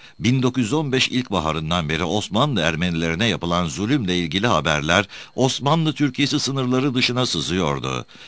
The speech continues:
Ve bu konu ilk kez bin dokuz yüz on beş Temmuz'u sonlarında Lordlar Kamerası'nda ele alındı.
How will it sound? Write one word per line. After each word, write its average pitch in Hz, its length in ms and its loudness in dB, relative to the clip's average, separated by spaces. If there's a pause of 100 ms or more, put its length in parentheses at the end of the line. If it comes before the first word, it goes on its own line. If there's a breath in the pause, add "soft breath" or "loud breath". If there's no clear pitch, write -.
(140 loud breath)
Ve 73 220 0
bu - 120 2
konu 110 340 0
ilk 208 260 -2
kez 139 280 0
bin 131 180 0
dokuz 127 200 -2
yüz 110 80 -2
on 143 200 0
beş 127 200 2
Temmuz'u 113 460 0
sonlarında 80 920 -2
Lordlar 120 460 2
Kamerası'nda 107 640 0
ele 85 240 0
alındı. 65 680 -4